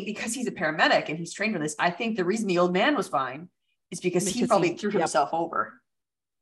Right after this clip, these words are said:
Speaker 2: Exactly. I think that's exactly what happened, is he protected that man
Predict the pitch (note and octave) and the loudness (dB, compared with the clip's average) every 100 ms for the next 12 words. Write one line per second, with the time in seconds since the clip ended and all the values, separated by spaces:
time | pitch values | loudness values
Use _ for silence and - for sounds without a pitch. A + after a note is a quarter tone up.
0 | _ - F3 G3+ E3+ E3 - D3+ E3 F#3+ | _ -2 0 4 4 4 2 0 2 0
1 | F3+ E3+ F#3+ G3 F3 D#3 E3 D#3 E3+ D#3+ | 0 2 4 4 4 0 0 -2 -2 -6
2 | E3+ G#3 F3+ D#3+ E3 D#3 D#3+ D3+ F3+ F#3+ | -6 -2 0 2 6 6 6 4 6 8
3 | E3 D#3+ E3 | 8 4 0